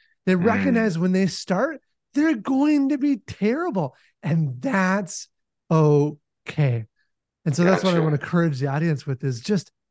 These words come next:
Speaker 1: jump in, skin your knee, just start. And that is the path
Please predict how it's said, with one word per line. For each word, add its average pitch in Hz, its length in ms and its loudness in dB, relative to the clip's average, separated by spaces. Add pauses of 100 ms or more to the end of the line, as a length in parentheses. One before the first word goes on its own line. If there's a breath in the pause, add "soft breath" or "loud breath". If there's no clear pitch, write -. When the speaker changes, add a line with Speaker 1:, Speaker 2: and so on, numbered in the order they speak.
(200)
Speaker 1:
jump 240 480 -2
in, 190 340 0 (440)
skin - 480 2
your 269 180 6
knee, 180 360 2 (500)
just 233 600 0
start. - 1200 -4 (300)
And 139 280 2
that 208 420 2
is 151 160 0
the 151 140 -2
path 131 500 -6